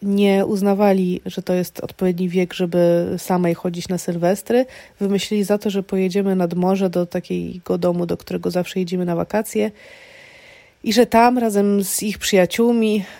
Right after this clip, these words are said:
takiego sporego, grupowego Sylwestra zrobimy i wszystko byłoby spoko. Tylko że jak dojechaliśmy na miejsce, to znaleźliśmy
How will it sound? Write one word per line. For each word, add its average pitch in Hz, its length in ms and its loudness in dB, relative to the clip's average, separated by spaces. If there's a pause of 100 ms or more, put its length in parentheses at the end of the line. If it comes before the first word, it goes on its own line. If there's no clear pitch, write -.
(180)
takiego 190 560 2 (560)
sporego, 196 580 4
grupowego 196 560 2
Sylwestra 190 600 0
zrobimy 180 560 0
i 302 260 -6 (400)
wszystko - 340 -4
byłoby 240 280 0
spoko. 190 480 2
Tylko 196 280 -6
że 190 100 -2
jak 190 160 -2
dojechaliśmy 202 600 -2
na 196 120 0
miejsce, 196 500 -2
to 196 160 -4
znaleźliśmy 190 720 -2